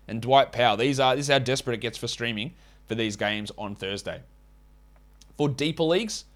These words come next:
nine category leagues, um, all those names, but Torrey Craig, Josh Green, Obi, basically looking for anyone who plays. Obi Toppin, Garrett Temple, Nemanja Bjelica, uh, Landry Shamet, Reggie Bullock, Quentin Grimes, Jose Alvarado, especially if you're looking for some steals,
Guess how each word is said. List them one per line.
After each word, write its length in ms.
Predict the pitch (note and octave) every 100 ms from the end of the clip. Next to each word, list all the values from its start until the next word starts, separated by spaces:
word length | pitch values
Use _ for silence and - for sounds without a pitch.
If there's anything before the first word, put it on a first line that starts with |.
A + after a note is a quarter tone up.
| - -
nine 320 | G2+ A2+ C3
category 380 | C3 C3+ C#3 C#3
leagues, 460 | C#3 C#3+ C3+ - - -
um, 240 | A2+ A2+
all 140 | D3+ D#3+
those 180 | C3 B2
names, 260 | D3 G#3
but 200 | - G#2+
Torrey 280 | - D3+ C#3+
Craig, 360 | - C3+ C#3+ C3
Josh 220 | B2+ -
Green, 340 | A#2+ C3 C3+ A#2+
Obi, 200 | B2 B2 G2
basically 320 | C3+ C#3 A#2+
looking 100 | A#2 G#2+
for 40 |
anyone 200 | A2 A2
who 80 | G#2
plays. 260 | A2+ F#2+ -
Obi 180 | B2+ B2
Toppin, 400 | - C3+ D3 C#3 - - - - -
Garrett 320 | A#2 C3 -
Temple, 320 | C3 C3 C3+
Nemanja 420 | G#2 A#2 B2+ A#2+
Bjelica, 640 | A#2+ A2+ C3 C3 C#3+ C3 - - - - _ -
uh, 120 | F#2+ F#2+
Landry 340 | A#2+ B2 A2
Shamet, 400 | - C3+ C3 C3+
Reggie 300 | A2 A2+ G#2
Bullock, 480 | F#2 C3+ C#3+ C#3+ - - - - _ -
Quentin 420 | - C3 A#2+ G#2+
Grimes, 400 | B2 B2+ C3 B2+
Jose 400 | - B2+ C3 B2
Alvarado, 540 | A#2+ A2+ A2 B2 D3
especially 320 | D3 C3+ B2
if 20 | A2+
you're 80 |
looking 140 | A#2 A2
for 80 | G#2
some 160 | F#2+
steals, 500 | - A2+ C3 F#3+ -